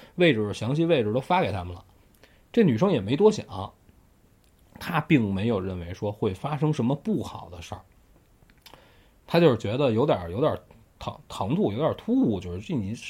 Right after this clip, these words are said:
咱俩不熟，我坐你车，但是也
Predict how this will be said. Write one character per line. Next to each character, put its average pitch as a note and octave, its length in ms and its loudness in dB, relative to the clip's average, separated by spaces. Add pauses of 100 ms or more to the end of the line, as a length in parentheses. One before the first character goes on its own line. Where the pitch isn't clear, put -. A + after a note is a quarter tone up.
(220)
咱 - 160 -12
俩 G3 120 -8
不 A#2 160 -6
熟， A#2+ 260 2
我 E3+ 140 4
坐 C3+ 220 0
你 A2 80 -2
车， D#3+ 520 0 (120)
但 C3+ 180 -10
是 A2+ 120 -4
也 E2+ 200 -12